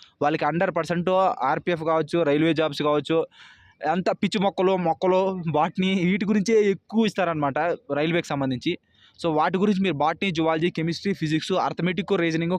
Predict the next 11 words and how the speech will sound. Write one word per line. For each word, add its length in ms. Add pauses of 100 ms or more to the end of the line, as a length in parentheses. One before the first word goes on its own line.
కరెంట్ 220
అఫైర్స్, 320 (640)
so 80 (100)
వీటి 200
గురించి 300
బాగా 100 (100)
చదువుకుంటే 320
మీకు 260
చాలు. 280
హిస్టరీ, 360
పాలిటీ, 400